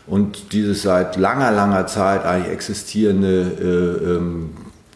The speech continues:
ja, die, die Bevölkerungsentwicklung, also die, die Zusammensetzung der Bevölkerung in, in Deutschland, wo klar ist, wir brauchen einfach auch, auch Nachwuchs.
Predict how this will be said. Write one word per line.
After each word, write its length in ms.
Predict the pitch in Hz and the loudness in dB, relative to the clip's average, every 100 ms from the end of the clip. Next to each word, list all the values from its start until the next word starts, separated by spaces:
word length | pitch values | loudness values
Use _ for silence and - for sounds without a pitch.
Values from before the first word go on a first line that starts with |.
| - 80 | -14 -4
ja, 200 | 87 82 | -2 -2
die, 140 | 95 | -4
die 180 | 90 92 | -2 -2
Bevölkerungsentwicklung, 1200 | 78 90 120 113 110 101 104 - 117 110 98 90 | -2 -2 0 2 0 -2 -4 -2 -2 0 0 0
also 180 | 92 90 | 0 -2
die, 400 | 80 78 90 85 | -4 -4 -2 -2
die 160 | 92 | -4
Zusammensetzung 720 | 76 92 92 104 104 95 95 90 | -8 -4 0 2 2 0 -4 -4
der 100 | 90 | -4
Bevölkerung 580 | 85 101 95 82 90 | -4 -2 -2 -2 -6
in, 260 | 90 90 82 | -4 -4 -2
in 140 | 90 | -2
Deutschland, 500 | 87 87 95 - 87 80 | 0 0 -2 -4 -4 -6
wo 60 | |
klar 340 | 87 98 90 92 | -6 -2 0 0
ist, 100 | - | -2
wir 80 | 90 | -2
brauchen 340 | 82 101 110 | 0 0 0
einfach 300 | 87 92 90 | -2 -2 -2
auch, 400 | - 82 - - | -2 -4 -6 -8
auch 160 | 82 87 | -8 -2
Nachwuchs. 600 | 92 107 - 113 - | -2 -2 -4 -4 -4